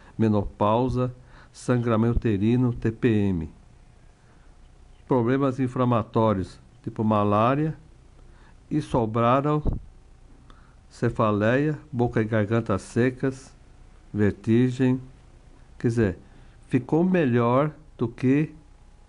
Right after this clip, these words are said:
aquela listagem sem nenhuma divisão. Mas continua um pouco difícil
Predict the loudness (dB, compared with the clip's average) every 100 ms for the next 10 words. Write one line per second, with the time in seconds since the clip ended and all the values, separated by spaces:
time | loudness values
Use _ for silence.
0 | -20 -20 -20 -20 -20 -20 -10 -6 0 2
1 | 2 0 -2 0 2 0 -2 -4 -6 -20
2 | -20 -10 -2 0 2 2 2 0 0 0
3 | 0 2 0 0 -6 -20 -20 -20 -20 -20
4 | -20 -20 -20 -20 -10 -4 -4 -2 -2 0
5 | 0 2 4 4 4 2 -2 -10 -20 -20
6 | -20 _ _ -20 -20 -20 -20 -20 -20 -20
7 | -6 -6 -4 -2 0 0 -2 2 2 2
8 | -2 -4